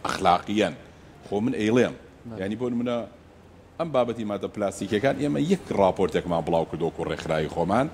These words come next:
Speaker 1: بواچە چەندین بەرنامەی تەلەڤیزیۆنی و رادیۆیی و لێدوانمان لێوەرگیرا بێ. کەواتە،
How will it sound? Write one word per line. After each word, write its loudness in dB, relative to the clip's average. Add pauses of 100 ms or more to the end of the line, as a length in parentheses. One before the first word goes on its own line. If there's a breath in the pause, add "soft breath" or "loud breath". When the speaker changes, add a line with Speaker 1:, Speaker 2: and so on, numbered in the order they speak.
(640 loud breath)
Speaker 1:
بواچە 4
چەندین 2
بەرنامەی 0
تەلەڤیزیۆنی -2
و -6 (180)
رادیۆیی 2
و 0 (540)
لێدوانمان 4
لێوەرگیرا -2
بێ. -6
کەواتە، 4